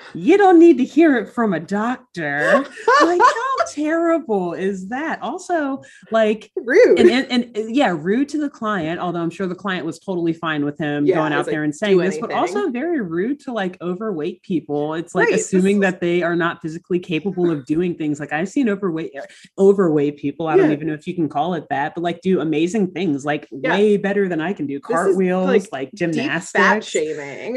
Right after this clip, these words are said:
Speaker 1: Yeah,
Speaker 2: Like,
Speaker 1: exactly.
Speaker 2: that, his argument was fat
Speaker 1: Um,
Speaker 2: shaming.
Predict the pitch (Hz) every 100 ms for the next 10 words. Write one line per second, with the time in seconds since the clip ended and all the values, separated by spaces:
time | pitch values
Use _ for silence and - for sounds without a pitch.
0 | 262 330 277 147 214 196 214 214 254 -
1 | 135 135 139 156 220 226 247 269 208 220
2 | 269 190 160 151 - 151 147 120 233 -